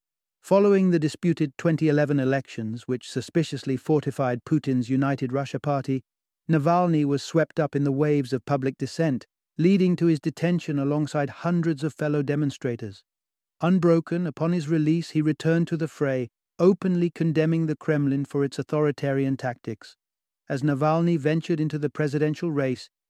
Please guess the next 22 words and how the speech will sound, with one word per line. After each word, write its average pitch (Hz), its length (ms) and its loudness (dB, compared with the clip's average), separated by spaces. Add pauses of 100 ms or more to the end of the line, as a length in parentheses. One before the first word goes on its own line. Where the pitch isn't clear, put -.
(100)
he 165 160 2
knew 175 280 4
the 156 100 -2
path 160 400 -2
would 139 120 -2
be 139 100 0
fraught 151 360 -2
with 143 160 -4
barriers. 135 600 -2 (380)
Together 165 360 2
with 151 200 0
political 160 420 0
strategist 143 640 -2 (220)
Leonid 147 500 2
Volkov, 143 540 -4 (320)
they 139 100 0
devised 151 540 0
a 151 40 -6
plan 151 400 -2
to 143 120 -4
mobilize 143 600 0
supporters, 131 640 -6